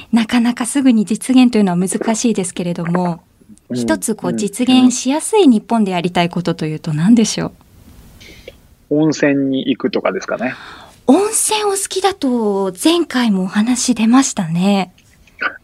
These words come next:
Speaker 2: <laughs> 逆にお-、温泉嫌いな人なんかいないでしょ。
Speaker 1: 確かに。私も知らないです。温泉嫌いな人。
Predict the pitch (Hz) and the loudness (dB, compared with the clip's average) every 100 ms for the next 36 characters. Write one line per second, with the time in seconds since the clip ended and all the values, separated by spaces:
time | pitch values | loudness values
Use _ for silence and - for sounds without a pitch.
0 | _ - 254 240 254 196 185 - 147 185 | _ -12 -4 -2 -2 -4 -14 -14 -2 -2
1 | 214 277 240 285 262 220 254 262 285 254 | -2 -4 -2 -2 0 0 0 0 -2 0
2 | 269 269 - 190 156 127 127 156 214 151 | 0 0 -4 -6 -6 -6 -6 -2 0 0
3 | 113 101 220 240 - 269 226 202 - 190 | -4 -6 -2 -2 -2 -4 -4 -6 -10 -14
4 | 202 269 269 285 - 285 285 302 277 254 | -8 -2 2 2 2 0 2 2 0 -2
5 | 208 - - - 233 - 294 - 262 262 | -8 -10 -8 -4 -2 0 0 0 -2 -2
6 | 285 - | -4 -8